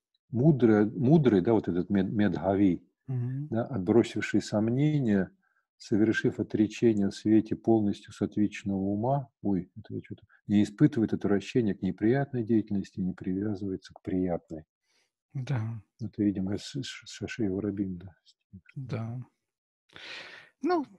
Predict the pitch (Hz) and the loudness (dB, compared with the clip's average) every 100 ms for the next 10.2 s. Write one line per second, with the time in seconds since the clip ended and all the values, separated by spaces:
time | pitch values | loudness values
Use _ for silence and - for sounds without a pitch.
0 | - 233 - 247 269 104 95 107 104 113 | -4 -2 0 2 2 0 -8 -12 -8 -10
1 | 104 - - 113 107 _ _ - - - | -10 -16 -14 -12 -12 _ _ -20 -20 -12
2 | - 147 131 120 - - 165 - 151 151 | 0 2 2 0 -2 2 2 0 -2 -2
3 | 135 175 247 - 156 - 180 - - 143 | 0 0 2 4 2 6 6 6 0 -2
4 | 156 135 - 123 - 123 - - 180 - | 0 -2 0 -2 0 -2 -2 0 0 0
5 | - 127 127 117 - 127 - 143 165 170 | -4 -2 -2 -2 -2 0 2 2 2 2
6 | 160 131 123 123 117 127 127 147 160 131 | 0 0 -2 -2 0 2 2 -2 -4 -4
7 | 123 117 104 - - _ 147 123 113 - | -4 -4 -6 -16 -20 _ -6 -4 -4 -4
8 | 131 139 185 - 135 135 - 147 139 135 | -2 -2 -4 -6 -2 -2 0 -2 0 0
9 | 131 123 113 104 101 104 101 107 98 104 | 0 0 0 -2 -6 -10 -14 -14 -10 -10
10 | 98 110 | -10 -16